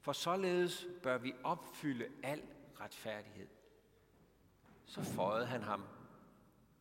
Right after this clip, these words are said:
Men da Jesus var døbt, steg han straks op af vandet, og se, himlene åbnede sig over ham, og han så Guds ånd dale ned, ligesom en due, og komme over sig.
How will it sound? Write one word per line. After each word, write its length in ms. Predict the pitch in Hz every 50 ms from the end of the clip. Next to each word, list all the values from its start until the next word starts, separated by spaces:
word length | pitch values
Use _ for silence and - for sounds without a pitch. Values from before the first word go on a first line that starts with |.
| _ _ _ _ _ _ _ _ _ _
Men 140 | - 139 139
da 80 | 151 160
Jesus 460 | 151 151 175 220 214 220 226 185 - -
var 80 | 107
døbt, 420 | 104 - 170 208 208 - - - - - - - - - - - -
steg 340 | - - - 185 175 151 143
han 120 | 160 165
straks 380 | - - - 196 226 - - -
op 140 | 165 160 151
af 100 | 110 110
vandet, 360 | 139 165 175 165 131 107 - - -
og 100 | 139 135
se, 300 | - - - 220 214 - - - - - - - - - - - - -
himlene 560 | - 160 170 196 208 220 208 196 185 170 - - -
åbnede 580 | 135 147 160 175 190 190 185 180 156 147 143 135
sig 280 | - - 127 - -
over 240 | 180 202 202 165 123
ham, 280 | 113 110 101 104 107 -
og 100 | - 117
han 140 | 139 139
så 260 | - - - 202 185 156
Guds 360 | 131 - 170 170 160 160 -
ånd 180 | - 160 170 - - -
dale 320 | 131 131 127 127 127 123 117
ned, 260 | 139 170 170 - - - - - - -
ligesom 360 | - 127 165 156 214 202 185
en 80 | 175 147
due, 460 | - - 123 123 127 147 175 180 170 - - - - - -
og 160 | - - -
komme 340 | - 117 110 113 113 117 - -
over 260 | - 175 170 139 113
sig. 220 | 110 - - -